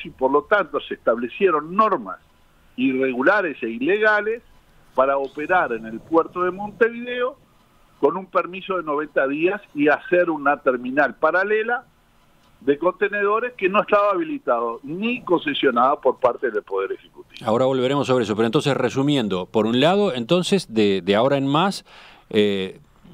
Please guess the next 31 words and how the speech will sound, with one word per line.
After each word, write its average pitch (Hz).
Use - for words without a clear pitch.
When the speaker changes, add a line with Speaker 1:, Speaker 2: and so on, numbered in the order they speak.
Speaker 2:
se -
estipula 120
que 117
toda 170
la 151
operativa 120
con 104
contenedores 113
deberá 113
realizarse 120
prioritariamente 107
en 90
Terminal 92
Cuenca 101
del 117
Plata 165
y 107
solo 170
si 117
Terminal 101
Cuenca 113
del 110
Plata 107
no 92
está 127
en 104
condiciones 104
de 87
prestar 110
el 110
servicio, 131